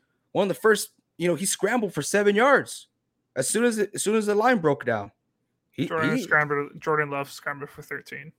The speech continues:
Speaker 2: Just wanna say
Speaker 1: Hey,
Speaker 2: that.
Speaker 1: Jordan Love's a stud. That's why.
Speaker 2: Yeah.
Speaker 1: He's a
Speaker 2: Mm-hmm.
Speaker 1: stud. Okay? <laughs> That's why. Uh, what time? Uh, uh, the fantasy draft
Speaker 2: It's at
Speaker 1: tomorrow is
Speaker 2: seven,
Speaker 1: at,
Speaker 2: right?
Speaker 1: it, it is at seven. It's at
Speaker 2: Yeah.
Speaker 1: seven o'clock. At seven P M.
Speaker 2: Seven P M.
Speaker 1: Um,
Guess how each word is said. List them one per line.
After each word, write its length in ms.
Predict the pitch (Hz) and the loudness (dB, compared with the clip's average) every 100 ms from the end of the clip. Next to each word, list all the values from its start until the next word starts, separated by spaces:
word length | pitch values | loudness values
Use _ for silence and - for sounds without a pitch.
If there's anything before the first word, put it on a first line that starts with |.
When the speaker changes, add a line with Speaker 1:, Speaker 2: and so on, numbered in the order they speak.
| _ | _
Speaker 2:
Just 160 | - - | -20 -20
wanna 100 | - | -18
say 140 | - | -2
Speaker 1:
Hey, 60 | 143 | 0
Speaker 2:
that. 100 | 127 | 4
Speaker 1:
Jordan 220 | 147 214 | 4 6
Love's 180 | 233 247 | 4 4
a 60 | 208 | 2
stud. 320 | - 277 277 | 2 2 2
That's 220 | 185 - | -2 0
why. 180 | 254 254 | 0 0
Speaker 2:
Yeah. 60 | 123 _ _ _ - | -4 _ _ _ -8
Speaker 1:
He's 140 | 185 | -6
a 40 | |
Speaker 2:
Mm-hmm. 60 | 247 | -2
Speaker 1:
stud. 320 | 277 349 202 _ _ _ _ _ | 0 0 -2 _ _ _ _ _
Okay? 300 | 139 190 294 - _ _ _ | -2 2 2 -2 _ _ _
<laughs> 300 | _ _ - | _ _ -10
That's 160 | - | -8
why. 240 | - 381 - - - - | 0 0 0 -8 -18 4
Uh, 260 | 170 160 143 | 10 12 12
what 180 | 202 208 | 8 6
time? 240 | 220 202 - - | 4 4 0 -2
Uh, 240 | 165 175 160 - - - | 4 6 4 0 -10 4
uh, 200 | 139 127 | 6 6
the 80 | 131 | 2
fantasy 360 | - 180 175 156 | 0 0 0 0
draft 360 | 156 170 - | 2 2 0
Speaker 2:
It's 0 | |
at 60 | - | -10
Speaker 1:
tomorrow 380 | 135 139 160 147 | -2 6 8 8
is 60 | 143 | 6
Speaker 2:
seven, 280 | 156 156 | 6 6
Speaker 1:
at, 80 | 135 143 | 6 4
Speaker 2:
right? 180 | 156 165 - _ _ - | 4 0 -8 _ _ -2
Speaker 1:
it, 140 | 151 147 | 0 0
it 100 | 147 | 0
is 120 | 131 | -2
at 120 | 123 | -4
seven. 320 | - 110 101 - _ | -6 -8 -10 -20 _
It's 140 | 123 | -2
at 60 | 143 | 0
Speaker 2:
Yeah. 40 | 139 | 0
Speaker 1:
seven 180 | 131 123 | -2 -4
o'clock. 340 | 110 - _ - | -6 -10 _ -6
At 80 | |
seven 200 | - 147 | -2 -2
P 140 | - 117 | -2 -6
M. 100 | - _ _ _ _ | -6 _ _ _ _
Speaker 2:
Seven 200 | - 151 | -8 -2
P 60 | 139 | 4
M. 60 | 131 | 4
Speaker 1:
Um, 280 | 123 117 | 4 0